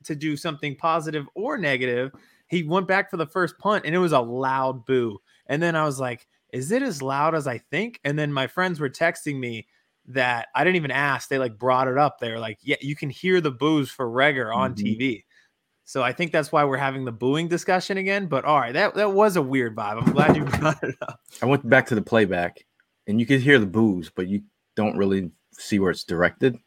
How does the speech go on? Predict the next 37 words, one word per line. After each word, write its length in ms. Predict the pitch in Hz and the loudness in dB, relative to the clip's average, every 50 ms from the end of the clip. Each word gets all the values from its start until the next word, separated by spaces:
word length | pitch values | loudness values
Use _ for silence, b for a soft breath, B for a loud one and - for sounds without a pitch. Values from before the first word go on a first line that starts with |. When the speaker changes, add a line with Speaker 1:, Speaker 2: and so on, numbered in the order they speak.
| _ _ - | _ _ -4
Speaker 2:
But 100 | - - | -2 -2
it's 160 | 95 - - | -2 -2 -6
Speaker 1:
Mm-hmm. 140 | 127 123 117 | -8 -2 4
Speaker 2:
very 180 | 120 107 101 90 | 6 6 6 8
light. 320 | 85 95 98 85 - - - - | 6 6 4 4 2 -4 -10 -8
But 180 | - - 80 - | -6 -6 -4 -4
in, 180 | - 101 - _ - | -4 -6 -4 _ 0
in 60 | 101 98 | 0 0
the 40 | |
stadium, 600 | - - - 113 117 120 101 95 85 78 73 - _ b b b b b b b b b | 0 2 4 6 6 8 6 4 2 0 -4 -8 _ b b b b b b b b b
it 80 | - 95 | -2 0
was 200 | 95 92 85 82 | 0 0 0 4
loud, 400 | 90 92 95 95 95 101 110 110 | 4 6 6 8 8 6 6 6
and 120 | 95 92 | 4 0
it 40 | 92 | -2
was, 100 | 85 82 82 87 - - | -4 -6 -8 -10 -8 -4
and 100 | 92 95 | -2 0
I 80 | 95 | 0
was 100 | 90 85 | 0 0
like, 160 | 90 87 85 82 90 92 - _ - | -2 -4 -4 -4 -8 -14 -4 _ 6
I'm 180 | 107 123 135 | 8 8 8
looking 220 | 131 120 - 107 104 | 8 6 6 4 4
at 160 | 101 95 - | 4 2 4
player, 260 | - 127 131 120 - - | 6 6 8 6 6 4
I'm 160 | 101 101 110 117 | 4 6 6 6
looking 180 | 113 - 107 | 6 6 4
at 120 | 104 - - | 4 4 4
fans, 340 | - 117 123 120 110 92 | 4 4 6 6 4 2
and 60 | - 90 | 0 -4
I'm 80 | 90 92 | -4 -4
like, 180 | 92 87 - _ B B B B B B B - | -4 -6 -8 _ B B B B B B B -10
"Okay, 160 | - - 98 | -4 -2 2
you're 160 | 104 113 120 | 4 4 4
booing 400 | 113 104 127 135 147 135 123 107 | 4 4 6 6 8 8 8 6
Jalen 380 | 104 110 104 110 104 98 85 80 | 6 4 4 4 4 2 0 -2
right 160 | - 80 80 | -2 -4 -4
now," 320 | 82 82 82 80 80 - | -4 -4 -6 -6 -8 -10